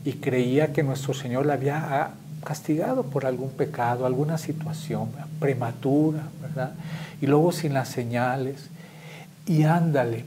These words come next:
pasó algo muy especial en la vida de esta familia.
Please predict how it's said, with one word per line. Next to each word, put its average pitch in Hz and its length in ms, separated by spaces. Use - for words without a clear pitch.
pasó 170 300
algo 190 280
muy 156 280
especial 123 680
en 117 140
la 113 120
vida 117 280
de 117 100
esta 113 200
familia. 104 580